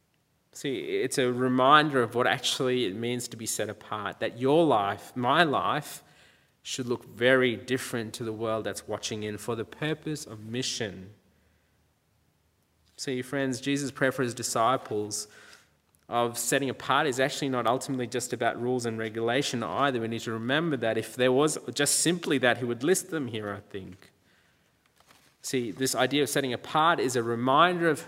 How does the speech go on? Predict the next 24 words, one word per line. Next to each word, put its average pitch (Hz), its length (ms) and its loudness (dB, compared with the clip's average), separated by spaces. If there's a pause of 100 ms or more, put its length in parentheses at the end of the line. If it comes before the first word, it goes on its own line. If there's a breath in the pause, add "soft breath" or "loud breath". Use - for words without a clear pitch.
who 143 280 2
they 127 300 2
are, 120 280 0
that 107 160 -6
they 127 140 -2
belong 127 540 0
to - 160 -10
God, 120 320 0
they 117 100 0
belong 135 560 2 (320 loud breath)
to 131 100 -6
Christ. - 840 0 (960)
This 143 200 -2
is 165 140 0
why 147 180 4
there's 131 200 2
this 127 180 -4
language 131 440 0
that 117 200 -2
we're 123 160 2
not 127 300 2
of 127 180 -4
this 127 240 -2
world, 117 540 -4